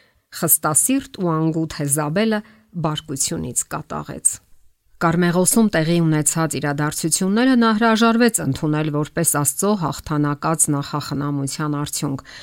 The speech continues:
և հանդգնաբար համարձակվեց հայտարարել, որ Եղիան պետք է մեռնի։ Այդ գիշեր պատգամավորն արթնացրեց հոգնած մարգարեին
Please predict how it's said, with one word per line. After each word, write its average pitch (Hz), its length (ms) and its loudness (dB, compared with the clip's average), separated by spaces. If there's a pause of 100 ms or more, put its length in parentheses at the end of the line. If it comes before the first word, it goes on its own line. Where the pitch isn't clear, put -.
(140)
և 156 200 0
հանդգնաբար 160 800 2
համարձակվեց 156 840 -2
հայտարարել, 180 640 0 (260)
որ 156 240 4
Եղիան 160 460 2
պետք - 340 -8
է 147 120 -2
մեռնի։ 139 480 -4 (540)
Այդ 156 160 -4
գիշեր 156 460 2
պատգամավորն 151 840 0
արթնացրեց 160 680 0
հոգնած 151 540 -2
մարգարեին 147 720 -2